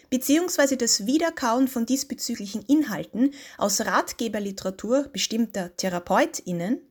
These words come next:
eine Conditio sine qua non, um sich für Gewaltopfer einzusetzen?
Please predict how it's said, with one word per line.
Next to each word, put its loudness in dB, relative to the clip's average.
eine 6
Conditio 2
sine 4
qua -4
non, 0
um 6
sich 0
für 0
Gewaltopfer -4
einzusetzen? -6